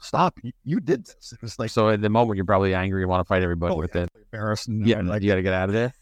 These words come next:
Speaker 2: Oh, that's freaking great. I, I, I love, I, when I lived in the city, I would skate everywhere. And I just grab in the back of a truck and just
Speaker 1: Oh.
Speaker 2: coast. I loved it. I skated all over New York. It was wonderful. And I played hockey. And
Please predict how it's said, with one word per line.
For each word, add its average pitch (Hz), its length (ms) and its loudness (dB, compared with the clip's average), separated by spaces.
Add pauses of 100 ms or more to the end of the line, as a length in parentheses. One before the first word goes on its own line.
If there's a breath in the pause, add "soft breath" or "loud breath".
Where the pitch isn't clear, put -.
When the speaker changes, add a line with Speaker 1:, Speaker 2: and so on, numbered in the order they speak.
(120)
Speaker 2:
Oh, 101 120 2
that's 92 220 -4
freaking 85 240 -10
great. 90 240 -6 (360)
I, 107 200 0
I, 120 280 2
I 113 160 2
love, 113 400 0
I, 120 160 2 (120)
when 113 120 -2
I 110 80 2
lived 110 140 0
in 101 40 -6
the 95 60 -6
city, 92 280 0
I 85 40 0
would 90 140 -2
skate 87 280 -4
everywhere. 80 320 -6
And 73 80 -12
I 78 40 -12
just 80 160 -12
grab 90 140 2
in 90 60 -2
the 85 40 -4
back 80 220 0
of 80 40 -10
a 78 40 -10
truck - 320 -2
and 87 100 -6
just 78 220 -8
Speaker 1:
Oh. 214 100 6
Speaker 2:
coast. 95 300 -2
I 87 60 -6
loved 92 320 -2
it. - 60 -8
I 85 60 -6
skated 90 300 -4
all 98 280 -2
over 92 200 -2
New 90 80 -2
York. 92 240 -2
It - 40 -14
was 78 160 -10
wonderful. 92 380 -6
And 82 80 -6
I 76 60 -8
played 92 320 0
hockey. 95 340 0
And 85 80 -4